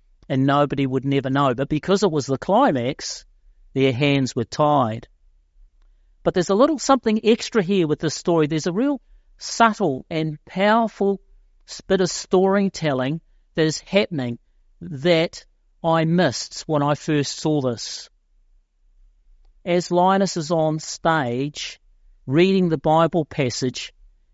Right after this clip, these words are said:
what does he do? He drops his blanket. Now, if you're a Peanuts fan, you will know that a lot of the humour around Linus is Linus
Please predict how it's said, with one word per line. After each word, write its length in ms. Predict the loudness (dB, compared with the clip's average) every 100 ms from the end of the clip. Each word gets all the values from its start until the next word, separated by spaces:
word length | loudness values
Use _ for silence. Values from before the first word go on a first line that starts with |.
| _ _ _ _ _ _ _ _ _
what 180 | -2 0
does 140 | 0 0
he 120 | 2
do? 360 | 4 4 2 -6 _ _ _ _ _ _ _ _ _ _ _ _ _ -6
He 140 | -4
drops 420 | 2 2 2 -2
his 140 | -4 0
blanket. 640 | 2 2 2 0 -4 -8 _ -20 _ -20 _ _ _ _ _ _
Now, 200 | 0 2
if 140 | 2 2
you're 160 | 0
a 40 | 2
Peanuts 640 | 2 4 4 2 0 -8
fan, 460 | -4 -4 -2 -2 0
you 180 | 0 2
will 160 | 0
know 380 | 2 2 4 2
that 200 | 0 0
a 40 |
lot 240 | 2 4 4
of 80 | 2
the 100 | -2
humour 460 | -2 0 2 2
around 520 | 2 2 2 2 0
Linus 540 | 0 2 2 0 -4 -4
is 200 | -6 -2
Linus 760 | -2 0 0 0 -2 -4 -14